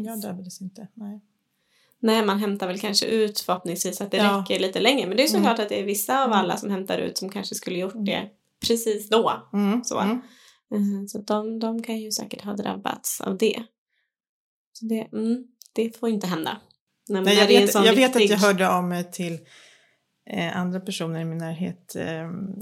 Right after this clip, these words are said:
Speaker 1: eller min närhet, min bekantskapskrets som, eh, äter litium och sa, "Behöver du så har jag
Speaker 2: Just det.
Speaker 1: här." Ja.
Speaker 2: Ja.
Speaker 1: Så man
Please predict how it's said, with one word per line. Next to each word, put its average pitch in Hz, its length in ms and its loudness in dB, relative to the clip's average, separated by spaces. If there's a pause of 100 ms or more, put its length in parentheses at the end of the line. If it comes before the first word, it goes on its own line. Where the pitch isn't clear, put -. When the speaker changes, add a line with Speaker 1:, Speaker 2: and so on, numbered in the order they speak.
Speaker 1:
eller 180 120 -8
min 151 160 -6
närhet, 170 340 -8
min 185 260 -4
bekantskapskrets - 1000 -6
som, 175 400 -8
eh, - 1120 -8
äter - 180 -8
litium 185 420 -10
och - 80 -6
sa, - 380 -8
"Behöver 180 680 -4
du - 220 -8
så - 260 -2
har 185 260 0
jag 175 180 0 (720)
Speaker 2:
Just 262 420 0
det. 196 60 -4
Speaker 1:
här." 214 300 -4
Ja. 160 220 -2
Speaker 2:
Ja. 208 380 2
Speaker 1:
Så - 140 -12
man 185 120 0